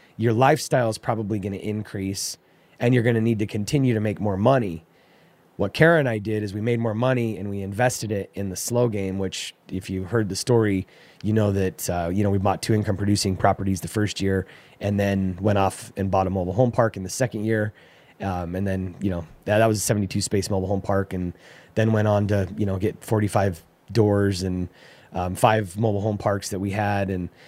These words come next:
and commercial buildings and, and running a business the whole time. But we weren't living off of our real estate. So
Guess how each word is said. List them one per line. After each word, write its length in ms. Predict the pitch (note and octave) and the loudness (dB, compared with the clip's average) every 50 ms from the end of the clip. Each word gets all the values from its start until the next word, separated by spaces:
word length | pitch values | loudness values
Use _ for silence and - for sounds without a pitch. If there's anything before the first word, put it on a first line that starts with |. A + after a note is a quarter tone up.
| - - - - - | -20 -20 -16 -8 -6
and 260 | F2+ F2+ F2+ F#2 F#2 | -4 -4 -4 -4 -4
commercial 400 | - - B2 B2+ A2+ - - G#2+ | 0 4 4 4 4 4 0 -2
buildings 640 | G2 F#2 G#2+ G#2+ G2+ F#2 G2+ G2+ G2 G2+ G2 - | 0 0 0 0 0 -2 -2 -2 -4 -4 -4 -6
and, 320 | F#2+ F2+ F2+ F2+ F2 - - | -8 -8 -8 -10 -10 -8 -6
and 340 | G#2 G2 G2 G#2 G2 G#2 | -4 -4 -4 -4 -2 4
running 240 | B2+ C#3 C#3 C#3 C3 | 4 4 6 6 2
a 40 | B2 | 2
business 400 | A2 B2 A#2+ A2 G#2 A2 A2 - | 2 0 0 0 0 -2 -4 -2
the 100 | - G#2 | -4 -4
whole 140 | G2 G#2+ G2+ | -2 -4 -4
time. 300 | - - C#3+ C#3 C3 A#2+ | -2 0 2 2 2 2
But 200 | A2 G#2+ - - - - - - - - A2+ G#2 | 0 -2 -4 -6 -12 -20 -20 -20 -20 -14 -8 -2
we 180 | G#2+ C3 D3+ | 2 6 6
weren't 320 | D#3 D3 D3+ C#3+ B2+ - - | 8 8 6 4 4 0 -2
living 400 | B2 C3 C#3+ C#3+ C#3+ C#3+ B2+ B2 | 0 2 4 4 4 4 2 2
off 220 | A2+ G#2 - - | 2 0 -2 -4
of 100 | G2+ F#2+ | -6 -4
our 100 | G2+ F#2+ | -4 -2
real 220 | F#2+ G2 A2+ A2+ G#2+ | 2 2 2 2 2
estate. 420 | G2 - - D#2+ C#2+ C2+ - - | 0 -4 -8 -8 -8 -8 -8 -8
So 320 | - - A2+ G2 F#2 F2 | -6 -4 -2 -2 -4 -4